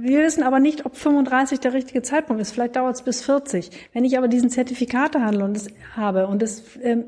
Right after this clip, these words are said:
immer teurer wird, C O zwei beim Fliegen auszustoßen, wird der Anreiz für mich immer größer,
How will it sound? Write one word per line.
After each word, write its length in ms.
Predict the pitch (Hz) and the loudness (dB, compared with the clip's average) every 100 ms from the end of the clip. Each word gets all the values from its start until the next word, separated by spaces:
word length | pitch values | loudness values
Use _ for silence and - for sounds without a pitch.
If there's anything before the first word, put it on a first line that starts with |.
| - | -4
immer 260 | 294 339 311 | 0 2 0
teurer 560 | - 277 294 254 196 | -2 0 2 2 2
wird, 260 | 196 190 190 | 2 0 -2
C 160 | - 226 | -2 -2
O 60 | |
zwei 300 | 202 - 240 | 0 0 0
beim 200 | 240 226 | 0 -2
Fliegen 300 | 226 247 233 | -2 0 0
auszustoßen, 680 | 226 240 - 208 - 185 196 | 0 -4 -4 -6 -4 -2 -2
wird 160 | 226 233 | -2 -2
der 220 | 226 - | -6 0
Anreiz 400 | 269 254 214 - | 0 2 -2 -2
für 80 | 233 | -2
mich 260 | 233 233 | -2 -2
immer 240 | 285 294 277 | 0 2 0
größer, 420 | 269 262 269 | -4 -6 -4